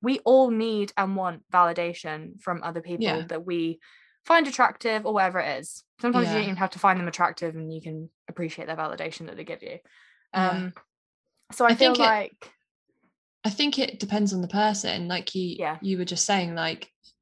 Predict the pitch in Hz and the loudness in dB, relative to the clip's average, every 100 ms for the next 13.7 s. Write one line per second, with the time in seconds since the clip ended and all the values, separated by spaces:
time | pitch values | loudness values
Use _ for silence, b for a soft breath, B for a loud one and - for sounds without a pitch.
0 | _ _ _ - 196 170 160 185 190 190 | _ _ _ -4 0 0 2 4 4 2
1 | 185 165 165 - 175 165 165 - 175 160 | 0 0 -2 -2 -2 -2 -8 -6 -6 -4
2 | - 185 - - 175 170 160 175 165 - | -4 -4 -4 -4 0 0 0 0 -2 -2
3 | 160 156 165 160 156 - 190 190 175 160 | -6 -8 -8 -4 -2 2 4 4 0 -2
4 | - - 175 180 B B B 190 180 170 | -2 -2 -4 -6 B B B 2 2 2
5 | 170 - _ _ - 185 185 185 185 180 | -2 -8 _ _ -6 0 2 4 4 2
6 | 165 170 - 185 190 190 185 - - 226 | -2 -2 0 2 2 0 -2 -2 0 2
7 | 233 233 202 196 180 170 185 214 160 175 | 2 2 2 2 -4 -2 2 2 2 -2
8 | 226 - _ _ - 175 - - 196 208 | -4 -6 _ _ 0 0 0 4 6 6
9 | 202 180 180 160 160 165 156 151 156 151 | 4 0 0 0 0 -2 -2 -2 0 -2
10 | 151 151 156 165 160 165 196 202 165 156 | -2 -4 -4 -4 -4 0 0 2 -2 -4
11 | 156 151 151 147 147 147 151 - 156 156 | -4 -2 -2 -4 -6 -6 -6 -6 -8 -10
12 | 156 151 - - 170 - b b b - | -8 -8 -10 -8 -10 -12 b b b -12
13 | 190 226 202 156 151 180 202 | 2 6 6 6 0 -2 -4